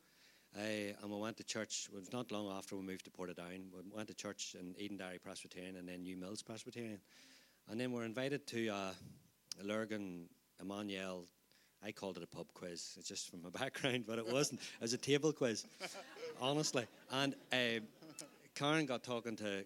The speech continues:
Caroline, who, I don't know Caroline's surname, I know you as Caroline Sadaxo. So, 'cause that's where she used to work. And, uh, Caroline, uh, had said to Karen that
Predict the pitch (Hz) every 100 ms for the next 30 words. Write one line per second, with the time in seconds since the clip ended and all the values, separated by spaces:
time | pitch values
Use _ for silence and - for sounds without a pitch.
0 | - - 101 113 120 113 101 113 107 135
1 | 123 110 110 113 113 113 - 113 107 95
2 | 95 110 107 101 95 - - 110 110 104
3 | 101 90 98 85 - 120 101 - - -
4 | - - 220 - - - - 120 101 98
5 | 101 95 92 - 92 - 90 95 107 -
6 | 240 143 127 127 _ _ _ - - 101
7 | 110 107 104 101 98 - 123 123 117 107
8 | 95 92 - - 90 90 - _ - 95
9 | 92 92 - 92 92 92 90 - 98